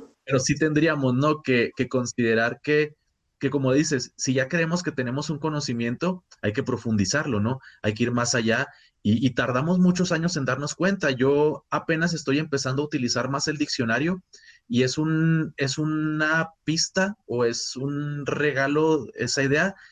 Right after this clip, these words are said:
que me habían dado ya hace muchos años mis maestros, que ya me habían dicho, Jera, el mejor compañero o los mejores compañeros de un poeta son el diccionario y el libro de sinónimos y antónimos. Tienes que tenerlos a un lado siempre,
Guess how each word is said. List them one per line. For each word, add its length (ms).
que 80
me 100
habían 200
dado 180
ya 160
hace 160
muchos 280
años 200
mis 140
maestros, 600
que 120
ya 100
me 100
habían 200
dicho, 340
Jera, 420
el 160
mejor 340
compañero 800
o 120
los 140
mejores 320
compañeros 500
de 80
un 140
poeta 680
son 300
el 140
diccionario 640
y 100
el 80
libro 220
de 80
sinónimos 480
y 40
antónimos. 680
Tienes 240
que 100
tenerlos 480
a 60
un 100
lado 180
siempre, 540